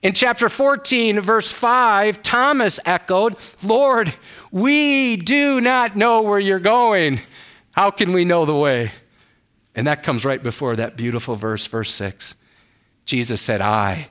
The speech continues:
am the way and the truth and the life. No one comes to the Father except through me." And Philip then adds in verse eight, "Lord, show us the Father,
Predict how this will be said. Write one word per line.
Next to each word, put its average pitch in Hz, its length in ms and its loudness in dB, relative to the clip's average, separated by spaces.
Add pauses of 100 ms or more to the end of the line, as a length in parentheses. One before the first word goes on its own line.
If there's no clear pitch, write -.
(140)
am 104 200 -6
the 90 80 -8
way 85 400 -8 (420)
and 107 160 -6
the 95 60 -6
truth 113 440 -4
and 110 160 -4
the 101 80 -4
life. 92 360 -8
No 110 100 -2
one 110 200 -4
comes 110 280 -6
to - 80 -10
the 110 80 -6
Father 101 400 -8
except 98 540 -10
through 98 260 -12
me." 127 320 -8 (880)
And 226 180 0
Philip 311 640 2
then 220 300 2
adds 214 580 2
in 233 400 0
verse 220 460 0
eight, 226 360 2
"Lord, 294 460 2
show 294 420 2
us 302 160 0
the 294 160 0
Father, 277 720 2